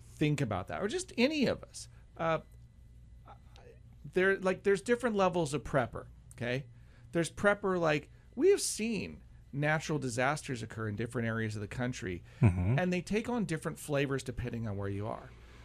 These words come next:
Speaker 1: Uh, it, you know, right now it's post, uh, Hurricane Ian, but we have seen over time hurricanes create, uh, massive problems 'cause they're so destructive to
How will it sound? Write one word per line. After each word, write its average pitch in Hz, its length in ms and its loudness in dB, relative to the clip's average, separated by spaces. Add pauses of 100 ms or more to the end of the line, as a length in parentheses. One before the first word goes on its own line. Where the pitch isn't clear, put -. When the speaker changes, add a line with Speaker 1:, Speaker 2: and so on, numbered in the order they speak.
(120)
Speaker 1:
Uh, 107 240 -4 (540)
it, - 120 -4
you 156 160 0
know, 127 260 0 (160)
right 143 220 0
now 147 240 2
it's - 320 -4 (220)
post, 143 400 2 (340)
uh, 90 140 -8 (200)
Hurricane 131 560 -4
Ian, 139 360 -6
but 107 200 -8 (320)
we 196 160 -2
have 247 100 -4
seen 123 500 -4 (380)
over 120 240 -2
time 117 480 -4 (200)
hurricanes 120 600 -2
create, 113 420 -4 (420)
uh, 95 420 -6
massive 117 500 -2
problems 120 300 -4
'cause 160 80 -10
they're 156 100 -4
so 180 180 0
destructive 120 680 -4
to 104 360 -2